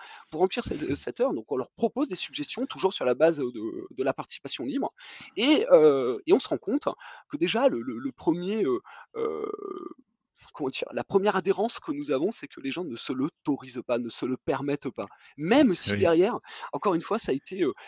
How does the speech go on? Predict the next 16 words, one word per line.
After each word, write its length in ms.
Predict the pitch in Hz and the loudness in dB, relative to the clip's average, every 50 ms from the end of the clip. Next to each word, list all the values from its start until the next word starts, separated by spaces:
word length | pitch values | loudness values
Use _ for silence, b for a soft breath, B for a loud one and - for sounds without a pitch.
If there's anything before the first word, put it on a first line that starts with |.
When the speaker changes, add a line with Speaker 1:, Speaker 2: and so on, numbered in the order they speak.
| B B _ - | B B _ -2
Speaker 1:
euh, 520 | 131 127 131 120 110 110 117 - - - | -2 0 0 -2 -4 -4 -4 -4 -6 -6
ça 140 | - - 127 | -8 -8 -8
a 20 | |
été 160 | 127 - - | -8 -8 -8
instauré 400 | 175 165 - - - 127 143 170 | -10 -12 -12 -12 -10 -8 -8 -8
par, 260 | - - 143 127 127 123 | -6 -6 -8 -6 -6 -6
euh, 160 | 113 110 101 - - _ _ _ _ - _ _ _ _ _ _ _ - - 139 | -6 -6 -6 -8 -16 _ _ _ _ -20 _ _ _ _ _ _ _ -16 -8 0
par, 320 | - 156 131 123 131 131 | 0 0 0 0 -4 -4
euh, 400 | 117 104 107 - - - - - - - | -4 -4 -4 -6 -8 -8 -8 -8 -4 -4
euh, 220 | 123 - - - - 123 | -4 -4 -4 -6 -4 -2
la 120 | 135 143 | -2 -2
direction. 400 | 139 - 131 117 - - - 113 B B B B B B B B B B B B | -2 -2 -4 -4 -4 -6 -10 -12 B B B B B B B B B B B B
Et 60 | - - | -10 -2
c'est 120 | - - | 0 2
là 140 | 180 214 262 | 2 2 0
que, 100 | - | -2